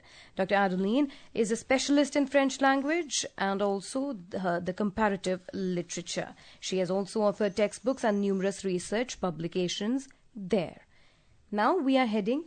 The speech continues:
to Bengaluru. The Raman Research Institute in Bengaluru celebrated hundred and thirty-seventh birth anniversary of Sir C V Raman, the Nobel Prize-winning physicist. The institute celebrates his birthday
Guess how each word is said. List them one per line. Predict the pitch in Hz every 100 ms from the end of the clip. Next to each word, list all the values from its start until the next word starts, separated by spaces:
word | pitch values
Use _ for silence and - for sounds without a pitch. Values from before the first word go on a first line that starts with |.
| -
to | 220 190 - 170
Bengaluru. | 165 180 165 185 262 190 - _ _ _ _ _ _ _ _
The | 190 277
Raman | 294 320 403 269
Research | 294 285 311 302 277
Institute | 240 - 226 226 208
in | 202 190
Bengaluru | 190 185 185 226 277 285
celebrated | - 208 190 180 185 185
hundred | 180 214 196
and | 190
thirty-seventh | - 214 196 202 180 190 180 180
birth | 208 190 185
anniversary | 185 180 175 175 - 196
of | 185
Sir | - 185
C | 180 269 339
V | 359
Raman, | 202 165 - - - - -
the | 208
Nobel | 202 240 277
Prize-winning | 247 220 - 196 180 180
physicist. | - - 254 185 175 - 190 160 - - - - _ -
The | 254
institute | 247 - - 220 202
celebrates | 220 202 180 190
his | 190 170
birthday | 185 190 - - 226 277